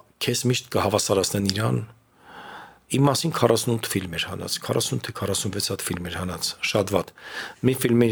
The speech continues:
մեջ ես թմրամոլ եմ, մյուսի մեջ ես շպիոն եմ, մյուսի հոգեբան եմ, այն մյուսի մեջ ես սատանիստ եմ, այն մյուսը աղանդավոր եմ, իհարկե, ինչ ասես։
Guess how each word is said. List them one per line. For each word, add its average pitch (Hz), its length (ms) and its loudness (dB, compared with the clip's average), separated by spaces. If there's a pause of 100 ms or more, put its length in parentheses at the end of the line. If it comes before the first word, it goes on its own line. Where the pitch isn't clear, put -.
մեջ 107 240 0
ես 104 100 0
թմրամոլ 110 640 4
եմ, 120 140 2
մյուսի 101 320 2
մեջ 101 220 2
ես 95 180 0
շպիոն 120 480 0
եմ, 113 100 2
մյուսի 101 300 2
հոգեբան 107 580 2
եմ, 120 140 4 (240)
այն 104 240 4
մյուսի 104 220 0
մեջ 101 240 0
ես 95 160 0
սատանիստ 98 600 0
եմ, 101 160 0
այն 95 80 -2
մյուսը 95 160 -2
աղանդավոր 98 560 2
եմ, 110 140 4
իհարկե, 101 280 0
ինչ 135 200 0
ասես։ 107 360 0